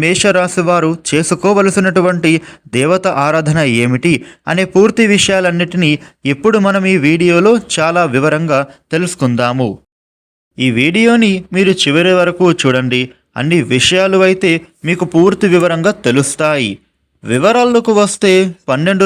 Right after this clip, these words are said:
రాశులలో మొట్టమొదటి రాశి మేషరాశి. ఈ మేషరాశికి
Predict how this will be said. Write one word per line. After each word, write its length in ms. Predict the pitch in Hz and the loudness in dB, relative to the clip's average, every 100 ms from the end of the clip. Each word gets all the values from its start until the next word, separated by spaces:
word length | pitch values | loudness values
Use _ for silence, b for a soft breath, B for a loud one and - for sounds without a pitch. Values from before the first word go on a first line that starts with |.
| 185 | 0
రాశులలో 500 | 185 185 185 196 151 151 B B _ - | 0 -2 -2 0 0 -2 B B _ -6
మొట్టమొదటి 580 | 131 143 202 190 170 131 131 | -4 -2 -2 0 0 0 0
రాశి 340 | 127 139 147 131 131 117 | -2 -2 0 -2 -4 -4
మేషరాశి. 640 | 131 127 139 117 107 139 117 - b b 127 | -2 0 -2 -2 -4 -2 -2 -4 b b -2
ఈ 20 | 123 | 0
మేషరాశికి 800 | 117 147 208 208 190 185 202 196 | 0 0 0 0 0 -2 -4 0